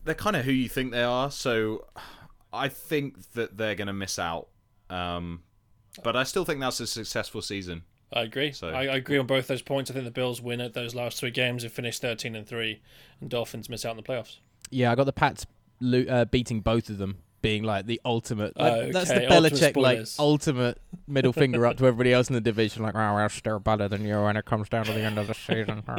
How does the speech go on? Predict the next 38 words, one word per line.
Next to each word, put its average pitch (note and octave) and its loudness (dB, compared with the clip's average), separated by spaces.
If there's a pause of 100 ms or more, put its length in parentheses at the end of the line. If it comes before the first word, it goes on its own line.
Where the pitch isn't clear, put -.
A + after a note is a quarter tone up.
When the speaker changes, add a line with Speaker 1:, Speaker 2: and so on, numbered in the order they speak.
(540)
Speaker 2:
<laughs> - -8
Speaker 3:
Um, A#2+ 4
but C3 8
I C#3 6
also C3+ 8
have, A#2+ 4
uh, A#2 2
the A2+ 0
Dolphins A2 2
losing G#2+ 4
to A2+ -4
both G#2+ 2
Vegas G#2 0
and G2 -4
the F2+ -10
Bills F#2 -4
winning F#2+ -6
on F#2+ -10
the G2 -8
last G2+ -8
game - -10
of - -12
the - -12
season E2+ -10
as F#2+ -12
well. F#2+ -4 (120)
Uh, F#2+ -2
Speaker 2:
Oh, D3 6
so E3+ 2
the D3 0
Speaker 3:
Dolphins - -2
Speaker 2:
Dolphins D3+ 4
going C#3+ 4
eight C#3 6
and B2 -4 (640)
Speaker 3:
eight A#2+ -2
and A2 -2
eight. G2+ -4